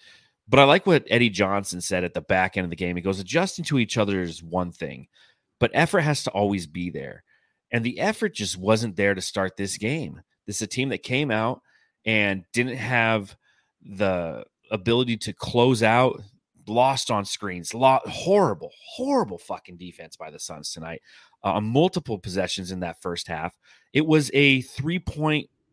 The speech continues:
shooting practice for the San Antonio Spurs, and it's something that obviously Greg Popovich and his staff unlocked at halftime in the first game against the Suns, because they came out in the second half and be like, "Hey, man,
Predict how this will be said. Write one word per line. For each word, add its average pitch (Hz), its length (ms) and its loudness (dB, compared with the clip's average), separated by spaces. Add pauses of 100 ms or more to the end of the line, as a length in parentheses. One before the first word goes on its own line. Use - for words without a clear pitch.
(100)
shooting 160 380 2
practice 113 680 0 (680)
for 135 400 4
the 127 100 -4
San 139 220 2
Antonio 131 400 0
Spurs, 160 400 0
and 120 80 0
it's 113 120 -8
something 175 360 -2
that 101 300 2 (400)
obviously 131 760 0
Greg 127 300 0
Popovich 123 540 -2
and 101 100 -6
his 120 180 -4
staff 113 380 0
unlocked 110 640 0
at - 160 -4
halftime 123 720 -4 (240)
in 131 120 -4
the 131 60 0
first 202 400 -2
game 85 380 -6 (360)
against 104 320 -2
the 107 80 -8
Suns, 113 320 -4
because 131 260 -6
they 143 160 4
came 151 220 -2
out 139 80 0
in 107 60 -6
the 117 60 -6
second 123 300 -4
half 131 240 -4
and 110 80 -8
be 101 80 0
like, 95 100 0
"Hey, 135 160 0
man, 113 300 0